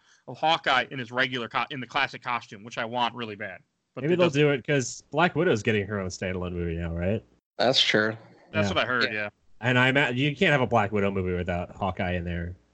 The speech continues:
Speaker 2: uh, at least in this, like, in the current universe. So maybe they'll have, like, a little joke <laughs> where he has a little helmet.
Speaker 1: I'm hoping so. I'm hoping that there's some cameo because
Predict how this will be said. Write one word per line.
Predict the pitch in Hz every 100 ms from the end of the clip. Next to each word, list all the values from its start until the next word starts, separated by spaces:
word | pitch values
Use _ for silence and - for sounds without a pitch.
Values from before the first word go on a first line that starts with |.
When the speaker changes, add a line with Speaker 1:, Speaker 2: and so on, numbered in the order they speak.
| _ - 95
Speaker 2:
uh, | 92 82 82 113
at |
least | 107 98 107
in |
this, | 92 90 -
like, | 101 95 - - _ _ _ _ _ -
in | 101 90
the | 92
current | 101 104 95 87
universe. | 90 90 85 85 - -
So | - 98 90 95
maybe | 107 107
they'll | 110
have, | 104 107
like, | 95
a |
little | 98 98
joke | 90 98 92 - -
<laughs> | -
where | 180
he | 139
has | 110 104
a |
little | 104 101
helmet. | 104 101 101 - _ _ _ _
Speaker 1:
I'm | 285 311
hoping | 220 202 - _ 240
so. | 226 233 214
I'm | 185
hoping | 196 196
that | 190
there's | 170 160
some | 165 123
cameo | - 113 131 143 147
because | 143 135 151 127